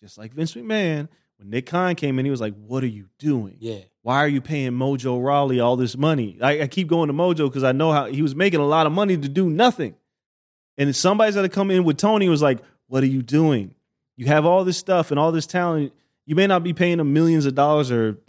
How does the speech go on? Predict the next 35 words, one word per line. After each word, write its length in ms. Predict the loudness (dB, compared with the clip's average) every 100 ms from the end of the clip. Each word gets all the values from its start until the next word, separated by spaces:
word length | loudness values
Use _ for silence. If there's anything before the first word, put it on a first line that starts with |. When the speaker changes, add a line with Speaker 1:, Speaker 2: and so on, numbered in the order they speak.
| -2
Speaker 1:
hundreds 300 | 0 0 -2
of 120 | -6
thousands 400 | 0 2 2 0
of 40 |
dollars, 320 | 0 2 2 0
but 180 | -4 -4
you 80 |
need 120 | -2 -2
to 80 |
get 200 | -2 -6
rid 160 | 0 2
of 80 | 0
some 200 | -4 -12
of 60 |
this." 220 | -16 _ _ -12
Speaker 2:
Yeah. 160 | -12 -12 _ _ _ _ _ _ _
Speaker 1:
A 80 | -4
purge 400 | 0 0 0 -2
is 100 | -4
gonna 180 | -4 -4
have 200 | -4 -6
to 100 | -8
ha-, 180 | -8 -6
happen, 300 | -4 -4 -6
and 60 | -10
a 40 |
purge 260 | -6 -6 -6
is 40 |
gonna 140 | -4 -6
have 100 | -2
to 80 |
happen 180 | -4 -4
with 60 | -4
those 120 | -4
titles. 340 | -2 0 0